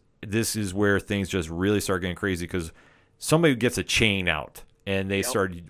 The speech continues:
Speaker 1: using it like a lariat. Like, what's going through your mind watching this?
Speaker 2: Oh my God. Like, first of all, th-, the fact that, I,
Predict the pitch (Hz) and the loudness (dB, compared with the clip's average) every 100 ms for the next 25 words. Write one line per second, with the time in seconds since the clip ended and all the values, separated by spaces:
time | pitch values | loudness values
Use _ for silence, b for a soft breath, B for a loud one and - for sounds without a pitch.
0 | 95 107 104 107 110 104 101 98 92 87 | -12 -2 0 2 0 -2 0 2 2 -2
1 | 87 87 98 98 85 71 - 95 90 104 | -2 4 6 6 4 -2 -4 -2 -2 0
2 | 123 127 - 127 113 104 101 92 92 87 | 0 2 4 4 4 -2 0 2 0 2
3 | 87 85 82 87 80 - - _ - 131 | 0 0 -4 -6 -6 -8 -12 _ 0 2
4 | 101 82 - 113 107 92 - 123 117 - | 2 -6 -8 -4 -4 -6 -4 0 0 -2
5 | - - _ _ 160 151 135 120 117 - | -14 -20 _ _ 4 4 6 8 8 2
6 | - 117 - 127 123 - 135 135 135 127 | -12 -18 -10 0 2 6 4 6 6 4
7 | - 113 - 160 | -2 -18 2 2